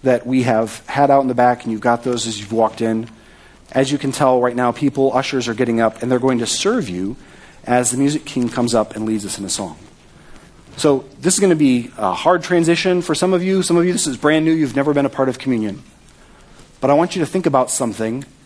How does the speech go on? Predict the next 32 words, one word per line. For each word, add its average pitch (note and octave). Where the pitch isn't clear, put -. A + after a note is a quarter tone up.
as C3+
these D3
men C#3
and E3
women B2
are G#2+
passing C3
out A#2
these A2+
elements. F#2
And A#2+
it A#2
is A#2
this, -
that C3
when C3
Jesus F3
gives D3
these C#3
elements, A#2+
the G2+
bread B2
and A#2
the G#2+
wine, A#2
to A2
his G#2
disciples, G#2+
he E3+
says F3
to C#3
them, F#2+